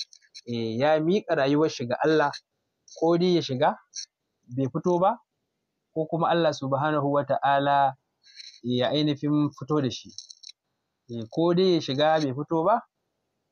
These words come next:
ko kuma in ya shiga Allah subhanahu wa ta'ala ya menene, ya fito da shi. Domin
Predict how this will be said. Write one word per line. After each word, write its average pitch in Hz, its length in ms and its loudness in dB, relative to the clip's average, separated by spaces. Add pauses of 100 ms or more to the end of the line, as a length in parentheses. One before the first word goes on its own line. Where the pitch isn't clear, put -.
(100)
ko 147 80 -2
kuma 165 240 0
in 165 140 0
ya 165 120 2
shiga 131 280 -2
Allah 151 200 2
subhanahu 139 540 -2
wa 139 120 0
ta'ala 139 440 0
ya 135 140 -2
menene, 143 520 -2 (760)
ya 131 100 -12
fito 139 280 -4
da 120 80 -2
shi. 104 220 -14 (140)
Domin 139 500 -4